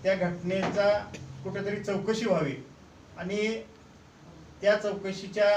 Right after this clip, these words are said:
अनुषंगानं आणि जी काही वक्तव्य लोकनेते कैलासवासी राजाराम बापूंच्यावर,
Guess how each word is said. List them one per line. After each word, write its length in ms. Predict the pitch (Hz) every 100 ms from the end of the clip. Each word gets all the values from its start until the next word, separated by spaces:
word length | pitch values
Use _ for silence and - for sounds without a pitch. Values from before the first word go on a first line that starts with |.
| 202 - - 165
अनुषंगानं 560 | 180 175 185 190 190
आणि 360 | 214 208 220 240 233 - - - -
जी 80 | 151
काही 180 | 202 226
वक्तव्य 580 | 214 - - 208 214 220 214 - - - - -
लोकनेते 500 | 180 185 196 196 208
कैलासवासी 580 | 202 180 180 196 185 196
राजाराम 400 | 190 165 180 180
बापूंच्यावर, 600 | 180 180 175 180 190 190